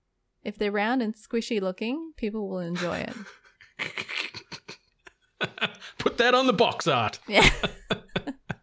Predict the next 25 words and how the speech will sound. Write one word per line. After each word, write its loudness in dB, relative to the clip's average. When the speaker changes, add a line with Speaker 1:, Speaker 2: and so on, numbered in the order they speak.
Speaker 1:
Oh, -2
no. 0
Speaker 2:
Ah, 4
goodness. 0
Yeah, 4
it's, 2
um, 2
I, 4
I 4
don't 0
know 4
if -2
this -2
game's 0
got -2
the -12
staying -2
power. 2
Like, 0
I -2
feel 4
you 0
play 2
a -2
dozen 0